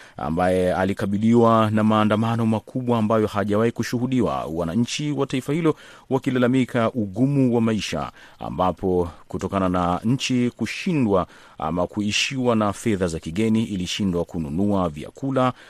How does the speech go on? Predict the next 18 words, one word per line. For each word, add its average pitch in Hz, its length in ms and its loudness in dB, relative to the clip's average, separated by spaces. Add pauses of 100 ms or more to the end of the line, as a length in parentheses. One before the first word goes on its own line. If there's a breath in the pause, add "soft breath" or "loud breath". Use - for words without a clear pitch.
(100)
ah, 69 200 -4
mafuta 143 760 0 (260 soft breath)
na 117 540 2
kusababisha 110 680 -2
hali 101 320 -4
kuwa 107 200 -2
mbaya 98 280 0
kabisa, 87 380 -4
huku 92 280 -4
rais 87 260 -2
huyo 156 220 4 (320 loud breath)
akishutumiwa 92 1000 0
kwa - 160 -2
ubadhirifu 87 520 -4
mkubwa 87 460 -4
katika 82 400 -4
taifa 85 340 -6
hilo 101 300 0